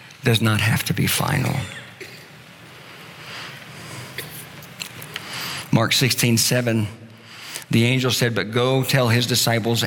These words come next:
and Peter, he is going ahead of you into Galilee. There you will see him just as he told you." So if you find yourself like Peter today, and it's okay, I'm glad, I'm so glad you're here.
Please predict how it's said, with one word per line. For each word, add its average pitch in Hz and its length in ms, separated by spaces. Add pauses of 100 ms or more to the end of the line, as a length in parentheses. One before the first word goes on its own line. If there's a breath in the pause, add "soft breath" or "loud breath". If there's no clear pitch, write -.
and 131 640
Peter, - 560 (600)
he 120 140
is 104 140
going 120 240
ahead 123 220
of 120 80
you 123 100
into 120 140
Galilee. 104 400
There 113 160
you 110 120
will 110 80
see 117 220
him 110 100
just 113 320
as 107 300 (580 loud breath)
he - 160
told 107 340
you." 90 120
So 135 140
if 131 100
you 165 80
find 175 280
yourself 131 500
like 117 280
Peter 143 280
today, 127 340
and 160 140
it's 156 140
okay, 180 540
I'm 123 160
glad, 151 260
I'm 156 100
so 214 200
glad 190 320
you're 208 120
here. 151 440